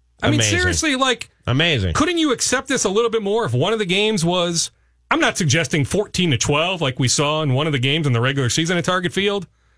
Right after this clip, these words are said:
Speaker 1: but, like, eleven to nine? You know, something
Speaker 2: Even, like, an eight to six.
Speaker 1: like that.
Speaker 2: Yeah.
Speaker 1: Eight to six.
Speaker 2: Yeah.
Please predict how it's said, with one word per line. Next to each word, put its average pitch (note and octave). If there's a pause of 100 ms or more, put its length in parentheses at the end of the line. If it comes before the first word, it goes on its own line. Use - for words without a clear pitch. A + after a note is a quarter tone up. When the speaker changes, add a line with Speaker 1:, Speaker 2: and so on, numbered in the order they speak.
(320)
Speaker 1:
but, C4+
like, A3+
eleven C3+
to -
nine? G#2 (800)
You C4+
know, C#4
something G#3+
Speaker 2:
Even, D#3
like, F#3
an C3+
eight A#2+
to G3
six. -
Speaker 1:
like D#3+ (100)
that. D3+
Speaker 2:
Yeah. F3
Speaker 1:
Eight G#3+
to A2+
six. -
Speaker 2:
Yeah. D3+